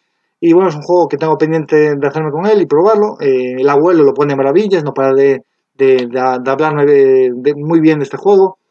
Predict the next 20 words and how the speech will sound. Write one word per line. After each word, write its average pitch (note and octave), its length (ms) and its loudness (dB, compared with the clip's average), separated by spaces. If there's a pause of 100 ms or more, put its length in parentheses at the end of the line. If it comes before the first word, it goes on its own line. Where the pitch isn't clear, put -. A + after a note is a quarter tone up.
(520)
Pero C#3+ 140 0
bueno, E3+ 340 -4
eh, C3 540 0
es C3+ 100 -2
un D3+ 60 -10
juego D#3+ 320 0
que C#3+ 360 2
es C#3 100 -2
de D3+ 60 2
Ubisoft D#3 440 0
y C3+ 160 0
bajará, C3 560 -2
bajará B2+ 320 -2
de C#3+ 120 2
precio E3 520 2
y C3 280 0
cuando C3 300 -6
nos C#3 200 -2
demos D#3 240 -2
cuenta D#3+ 480 -2